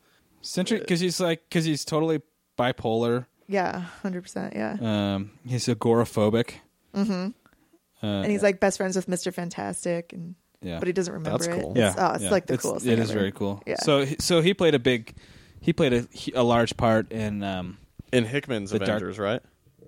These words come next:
Speaker 1: No, before in the Dark Avengers stuff with when,
Speaker 3: Mm-hmm.
Speaker 1: when Norman Osborn did his takeover.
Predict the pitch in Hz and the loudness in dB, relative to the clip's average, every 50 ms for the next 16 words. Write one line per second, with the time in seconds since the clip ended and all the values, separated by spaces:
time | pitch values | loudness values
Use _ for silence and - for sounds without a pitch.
0 | _ _ _ _ _ _ _ _ - 160 156 156 160 160 156 151 151 147 143 143 | _ _ _ _ _ _ _ _ -6 -2 0 2 2 2 2 2 4 4 2 2
1 | 135 127 135 123 - 165 156 151 143 135 131 131 123 - 127 117 131 - 127 107 | 0 -2 -4 -6 -2 0 0 2 2 2 2 0 0 2 2 0 2 0 -2 -2
2 | 110 107 101 101 104 101 - - - 104 98 - - - 104 104 104 107 110 107 | -2 -2 -2 -2 -2 -4 -4 -2 0 -2 -2 -2 -2 -4 -4 -2 -2 -2 -2 -2
3 | 110 - 117 120 110 110 113 110 110 110 104 104 101 107 104 - 107 104 101 101 | -2 -2 -2 -2 0 2 2 2 2 2 2 2 2 0 0 0 -2 -2 -2 -2
4 | 104 98 98 95 - - - 92 - - 92 85 85 85 98 | -2 -2 -2 -4 -6 -6 -6 -6 -4 -4 -6 -6 -6 -8 -10